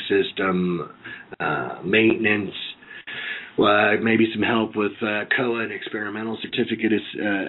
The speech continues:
assistance. And if you're thinking that you wanna get into this, uh, you know, there's the preferred vendor list, and there's been a little bit of talk about that. And I know we even asked about that when we were on the, the phone with those folks. How do you get on there?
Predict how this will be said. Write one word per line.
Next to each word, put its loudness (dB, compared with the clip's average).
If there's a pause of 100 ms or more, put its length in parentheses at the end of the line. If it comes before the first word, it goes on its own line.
assistance. -2
And -8
if -4
you're 2
thinking -2
that -8
you 4
wanna 0
get 0
into 4
this, -2 (240)
uh, -4
you -6
know, -4
there's -2
the -8
preferred 0
vendor 2
list, -8
and -6
there's -2
been -4
a -2
little 0
bit 0
of 0
talk 0
about -4
that. -4
And -4
I -2
know 0
we 4
even 0
asked -2
about -6
that -2
when -6
we -2
were -2
on -4
the, -4 (420)
the -6
phone 4
with -2
those 2
folks. -8 (540)
How 0
do 4
you 4
get 2
on -4
there? -2